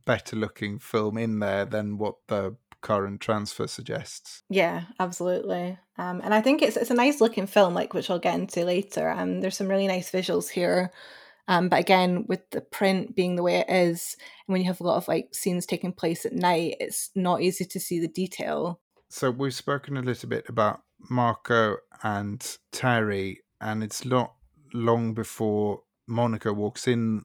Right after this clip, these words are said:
Speaker 1: on them in a situation where it's fairly ob-, obvious that they're more than friends. It's not long before the three are in a struggle where a gun goes off and Monica goes down. Terry checks and finds her dead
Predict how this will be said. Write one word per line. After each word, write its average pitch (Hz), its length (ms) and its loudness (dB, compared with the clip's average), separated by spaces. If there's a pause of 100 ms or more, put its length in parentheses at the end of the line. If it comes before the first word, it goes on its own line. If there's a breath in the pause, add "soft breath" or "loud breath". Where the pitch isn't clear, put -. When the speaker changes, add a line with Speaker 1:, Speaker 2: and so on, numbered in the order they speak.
(140)
Speaker 1:
on 107 220 -4
them 98 320 -6 (100)
in 110 100 -4
a 101 60 -6
situation 104 580 -4
where 101 140 -4
it's 101 120 -8
fairly 104 340 -2
ob-, 107 160 -2
obvious 110 420 -2
that - 180 -6
they're 110 100 -2
more 107 220 -2
than 104 420 -6
friends. - 760 -4 (140)
It's 113 200 -2
not 127 160 0
long 117 200 4
before 110 260 -4
the 135 80 -12
three 107 300 -2
are 104 120 0
in 104 120 -4
a 107 40 -6
struggle 107 520 2
where 101 200 -2
a 110 40 -6
gun 120 300 0
goes 107 300 -6
off 107 240 -8
and 110 120 -4
Monica 107 400 -6
goes 107 320 -4
down. 107 480 -2
Terry 113 320 2
checks - 400 -4
and 110 140 -8
finds 104 360 -2
her 101 120 -2
dead 107 420 -4